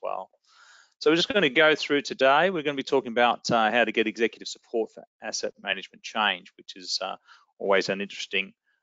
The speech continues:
uh, challenge for us all, uh, something that comes up quite a lot. So just go through there now.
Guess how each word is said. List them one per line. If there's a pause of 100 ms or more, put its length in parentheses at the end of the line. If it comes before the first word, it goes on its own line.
(160)
uh,
challenge
for
us
all,
uh,
something
that
comes
up
quite
a
lot.
So (1120)
just
go
through
there
now.